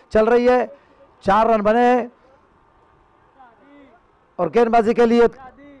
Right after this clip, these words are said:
तैयार हैं मसूद। सामना करेंगे मादुली की तरफ से, बेहतरीन बल्लेबाज हैं ये, और पिछले मैच में ये दोनों बल्लेबाजों ने अपनी टीम के लिए निहायत ही किफायती और अच्छी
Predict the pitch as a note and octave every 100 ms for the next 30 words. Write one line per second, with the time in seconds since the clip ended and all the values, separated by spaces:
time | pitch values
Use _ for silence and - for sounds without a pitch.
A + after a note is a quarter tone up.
0 | - G#3+ A#3+ A3+ A3 G#3+ D#3 - _ _
1 | _ _ _ - - _ - - G#3+ -
2 | A3 A#2+ A2 _ - - - G3+ A#3 A3+
3 | A3+ A#3 A3+ A3+ E3 - _ _ - -
4 | _ - D#3 G3 A3 A#3 A3+ A#3 A3 A3+
5 | A3 A#3 B3 A3+ A3+ A3 G#3+ G3+ G3+ A#3
6 | G#3 C#3+ _ _ _ _ - G3 A3+ A3+
7 | A#3+ A3+ G3 A#3 A#3 A3 A3+ A3+ A#3+ A#3
8 | A3 A3+ A3+ A3+ B3 A3 A3 - G3 G#3
9 | B3 A#3+ A3+ G#3 A#3 A3+ G#3+ D#3 E3+ A#3
10 | A#3 A3+ A3 G#3+ A3+ G#3+ A3 G#3+ A3 A3+